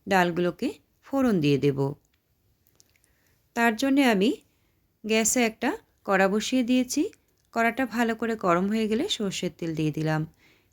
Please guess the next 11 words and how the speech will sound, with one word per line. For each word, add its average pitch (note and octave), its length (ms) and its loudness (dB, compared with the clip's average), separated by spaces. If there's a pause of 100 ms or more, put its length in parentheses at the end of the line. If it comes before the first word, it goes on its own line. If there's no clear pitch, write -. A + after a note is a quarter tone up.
(100)
তেলটাকে C#4+ 420 0
খুব D4 200 -2
ভালো A3 260 0
করে F#3+ 200 -2
গরম E3+ 320 -2
করে G#3+ 220 -4
নিয়ে A3+ 240 2 (420)
শুকনো B3+ 360 -4
লঙ্কা, B3 340 2
তেজপাতা G#3 640 0 (480)
আর F#3 200 4